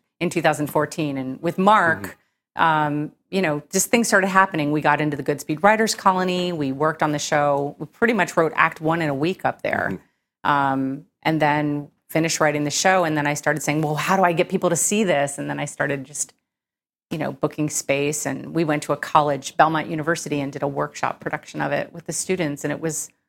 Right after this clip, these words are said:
Speaker 1: a huge success. Um, and I just used my contacts, people that I had met over the years, to say, "Hey, I'm working on this musical. Would love to, you know, try it out on its feet. What do you think?" Um,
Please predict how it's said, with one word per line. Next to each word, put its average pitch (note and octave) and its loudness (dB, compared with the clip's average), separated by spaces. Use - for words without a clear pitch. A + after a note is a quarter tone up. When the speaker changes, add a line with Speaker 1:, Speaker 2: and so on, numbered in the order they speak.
Speaker 1:
a E3 4
huge G#3+ -2
success. - -4
Um, D#3 -4
and G#3+ 4
I A#3 4
just C4+ 0
used C#4 0
my G3+ 2
contacts, - 0
people G3+ -2
that E3 2
I E3+ 4
had D#3+ -2
met D#3+ 0
over D#3 -2
the D3+ -2
years, F3+ -2
to F3 -8
say, D#3+ 0
"Hey, A3 2
I'm D#3 0
working F#3+ 0
on F#3 2
this F3 -2
musical. C#3+ 0
Would F#3+ 6
love F3 4
to, E3+ 0
you F3+ -2
know, D3+ -2
try F3 4
it F3 2
out F#3 4
on E3+ 2
its D#3+ -6
feet. F3+ -2
What D#3 -2
do D#3 0
you D#3 -6
think?" - -6
Um, C#3 -4